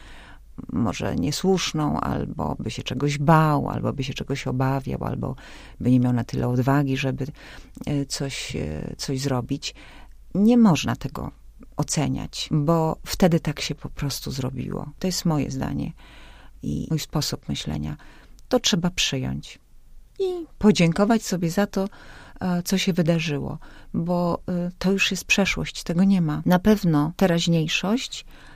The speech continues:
jest konsekwencją tego, co się zrobiło, jakie się podjęło, podjęło decyzje wcześniej. Ale ta teraźniejszość jest jedynym momentem, jedynym czasem, na który mamy wpływ. I trzeba się na tym tylko skupić, bo,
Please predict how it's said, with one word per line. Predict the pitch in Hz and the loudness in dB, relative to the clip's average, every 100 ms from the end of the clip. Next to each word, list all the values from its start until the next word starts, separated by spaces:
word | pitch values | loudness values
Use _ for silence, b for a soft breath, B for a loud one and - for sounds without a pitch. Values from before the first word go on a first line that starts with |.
| - | -2
jest | 185 180 | -2 0
konsekwencją | - 180 180 175 - 190 180 175 175 175 175 | 0 0 0 -4 -2 2 2 2 0 0 -2
tego, | 175 165 170 | -4 -4 -4
co | - | -4
się | 165 - 170 - - | -6 -4 -4 -6 -8
zrobiło, | 160 160 160 170 | -4 -2 -2 -2
jakie | 165 - 170 | -4 -6 -10
się | - 170 B B B | -6 -6 B B B
podjęło, | - 151 170 165 160 - - | -6 -4 -2 -2 -2 -6 -6
podjęło | 175 160 170 156 | -4 -2 -2 -2
decyzje | 151 - 143 160 | -4 -6 -6 -6
wcześniej. | 151 - 147 - - 170 B B B B | -6 -6 -6 -6 -6 -6 B B B B
Ale | - 175 | 0 0
ta | - 170 | 0 -2
teraźniejszość | - 185 165 165 180 208 160 - 151 - 160 | 2 4 4 4 6 6 4 -2 -6 -4 -4
jest | 156 - | -4 0
jedynym | 143 151 185 254 | 0 4 6 8
momentem, | 233 180 156 147 - - 160 | 8 6 2 0 -4 -4 -4
jedynym | 147 - 180 208 | -4 -2 -2 -2
czasem, | - 147 - 156 196 B B B - | -4 -6 -4 -4 -4 B B B -6
na | 156 | -6
który | - 170 | -2 2
mamy | 170 151 196 | 2 4 2
wpływ. | - - 226 143 - - | 0 4 4 4 -6 -8
I | - | -4
trzeba | - 202 196 | 0 0 2
się | 208 | 6
na | 220 | 6
tym | 208 - | 6 0
tylko | - - - | -2 -6 -8
skupić, | - - 156 - - 185 | -6 -6 -4 -6 -8 -6
bo, | 170 170 | -4 -4